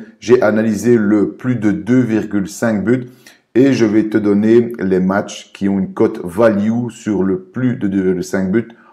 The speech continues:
en pré-match. Donc, ce seront des cotes intéressantes, des matchs intéressants à jouer. Mais avant de te donner mes sélections plus de deux virgule cinq buts, je te demande de prendre quelques secondes pour t'abonner à ma chaîne YouTube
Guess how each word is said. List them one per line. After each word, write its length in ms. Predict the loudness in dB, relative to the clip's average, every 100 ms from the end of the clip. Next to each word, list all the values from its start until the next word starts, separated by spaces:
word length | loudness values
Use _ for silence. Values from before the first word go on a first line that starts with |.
| _ -2
en 480 | 2 2 0 -8 -14
pré-match. 460 | -2 0 2 0 -2
Donc, 160 | -10
ce 100 | -10
seront 240 | -12 -8 -6
des 120 | -4
cotes 300 | -2 -4 -6 -20 _ _ -4
intéressantes, 680 | -4 -2 0 -2 -2 -4 -2
des 100 | 0
matchs 280 | -2 -4 -10 -6
intéressants 880 | -4 -2 -2 -2 -4 -4 -4 -4 -10 -20 -20 -20 _ -2
à 120 | 0
jouer. 440 | 0 0 0 -2 -16 -20 _ _ _ _ -4
Mais 80 |
avant 180 | 0 0
de 80 | 0
te 140 | -2
donner 400 | 0 0 2 0
mes 280 | 0 0 0
sélections 760 | 0 0 -2 -4 -6 -4 -4 -8 _ -10
plus 140 | -4
de 60 | 0
deux 80 |
virgule 200 | 0 0
cinq 260 | -2 -2 0
buts, 160 | 0 -2
je 100 | -4
te 80 | -4
demande 240 | -2 -2
de 60 | -4
prendre 300 | -2 -4 -2
quelques 300 | 0 2 0
secondes 280 | 0 -4 -4
pour 120 | -4
t'abonner 300 | 0 0 0
à 60 |
ma 80 | -2
chaîne 220 | -4 -6
YouTube 420 | -8 -10 -8 -8